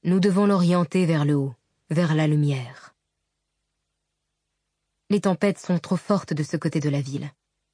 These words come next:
Les tempêtes ? Ne dis pas de bêtises. Il n'y en a pas ici.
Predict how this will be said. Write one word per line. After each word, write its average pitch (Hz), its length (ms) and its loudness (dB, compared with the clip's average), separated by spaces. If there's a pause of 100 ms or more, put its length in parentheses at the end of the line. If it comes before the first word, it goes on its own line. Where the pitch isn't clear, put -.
(200)
Les 156 140 0
tempêtes ? - 720 -4 (360)
Ne 196 140 2
dis 165 140 0
pas 156 160 0
de 143 80 -2
bêtises. - 580 -10 (580)
Il 226 160 2
n'y 226 80 4
en 214 80 4
a 196 120 2
pas 151 240 -2
ici. - 280 -18